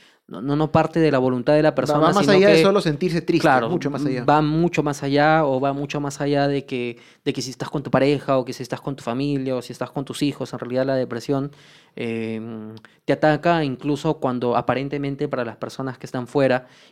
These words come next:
Speaker 1: que no comprenden esa situación, pues tú deberías de estar bien y deberías estar
Speaker 2: O
Speaker 1: feliz,
Speaker 2: incluso te
Speaker 1: ¿no?
Speaker 2: muestras feliz, ¿no? No necesariamente. Mucha gente sufre de depresión y uno piensa, pues, "Ah, está llevando una vida normal", y viene el tema que mencionas, ¿no? De no lo comprendemos, ¿no?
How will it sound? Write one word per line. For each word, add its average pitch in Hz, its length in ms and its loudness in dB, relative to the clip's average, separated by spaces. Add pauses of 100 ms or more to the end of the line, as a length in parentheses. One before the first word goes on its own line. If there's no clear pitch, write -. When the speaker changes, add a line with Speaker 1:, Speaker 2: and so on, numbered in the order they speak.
Speaker 1:
que - 100 -6
no 127 120 -4
comprenden 135 480 0
esa 135 180 -4
situación, 135 460 -4
pues 156 200 -2
tú 131 200 -4
deberías 120 300 -4
de 120 40 -6
estar 110 200 -8
bien 143 260 -2
y 131 40 -6
deberías 120 220 -6
estar - 160 -12
Speaker 2:
O - 40 -20
Speaker 1:
feliz, 156 160 0
Speaker 2:
incluso 165 260 4
te 139 60 2
Speaker 1:
¿no? 147 80 4
Speaker 2:
muestras 160 500 2
feliz, 147 320 -4
¿no? 135 100 -8
No 147 100 -8
necesariamente. 143 760 -6
Mucha 139 240 -10
gente 165 240 -4
sufre 156 240 -2
de 156 60 4
depresión 147 380 -4
y 190 80 -4
uno 156 220 -4
piensa, 147 280 -6
pues, 131 240 -10 (220)
"Ah, 208 120 -10
está 165 120 -6
llevando 165 240 0
una 160 100 -2
vida 175 140 0
normal", 165 440 -6 (400)
y 151 100 -4
viene 165 180 4
el 165 60 -2
tema 170 220 0
que 156 80 -2
mencionas, 131 360 -4
¿no? 143 140 -4
De 143 100 0
no 139 380 -4
lo 185 80 4
comprendemos, 143 720 -2
¿no? 175 240 -12